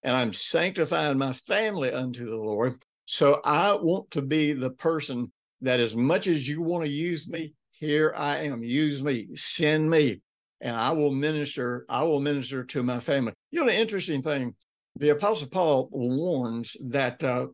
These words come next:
when people go in the ministry, and we touched base on this the other day, uh, when people go in the ministry,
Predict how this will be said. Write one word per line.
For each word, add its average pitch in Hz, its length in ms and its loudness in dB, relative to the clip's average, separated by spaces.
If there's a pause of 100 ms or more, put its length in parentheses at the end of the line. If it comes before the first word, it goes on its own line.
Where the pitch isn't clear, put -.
when 131 160 0
people 170 200 0
go 151 140 6
in 135 60 4
the 131 80 2
ministry, 156 460 0 (840)
and 131 40 2
we 147 120 4
touched 151 340 0
base 147 240 0
on 127 80 -4
this 117 160 -4
the 123 60 -6
other 117 120 -6
day, 156 220 0 (400)
uh, 139 140 0
when 131 120 4
people 156 200 -2
go 147 100 4
in 127 60 2
the 117 80 0
ministry, 143 600 -2